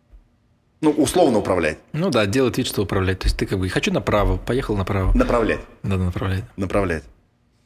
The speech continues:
Speaker 1: Вау, о, о, мы вчера с-, сидели в номере, э, э, значит, праздновали, да, встречу, и в-, у вас речь зашла про диски на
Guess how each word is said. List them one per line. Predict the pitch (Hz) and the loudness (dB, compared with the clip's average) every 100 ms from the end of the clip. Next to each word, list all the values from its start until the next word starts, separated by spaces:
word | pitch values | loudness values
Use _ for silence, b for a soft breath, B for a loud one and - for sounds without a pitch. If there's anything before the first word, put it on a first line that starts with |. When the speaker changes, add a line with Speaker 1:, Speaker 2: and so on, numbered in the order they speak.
| _ - b b b _ _ _ | _ -20 b b b _ _ _
Speaker 1:
Вау, | 113 120 90 113 135 | 2 4 4 4 4
о, | 117 113 | 4 4
о, | 120 | 4
мы | 131 | 4
вчера | 151 156 143 117 | 4 4 4 4
с-, | 101 113 | 2 -2
сидели | 95 - 127 | -2 0 0
в | 101 | 2
номере, | 139 160 113 95 90 92 | 2 2 4 4 2 2
э, | 90 90 87 82 76 B | 2 2 2 2 -2 B
э, | - 69 73 69 80 80 | -14 -10 -10 -10 -10 -8
значит, | 82 85 82 82 76 - _ _ | -6 -8 -10 -20 -20 -20 _ _
праздновали, | - 107 98 92 82 80 | 2 2 2 0 -2 0
да, | 82 110 92 78 87 87 85 | 0 0 -4 -12 -20 -20 -18
встречу, | - 127 143 113 | -6 0 0 2
и | 90 - 117 110 | -2 0 0 2
в-, | 90 101 - - - | 0 -2 -10 -18 -2
у | |
вас | 101 110 | 0 2
речь | 117 123 | 2 0
зашла | 98 - 101 | 0 0 0
про | 92 87 | 0 -2
диски | 92 107 - 65 - _ | -2 -4 -8 -14 -16 _
на | - | -4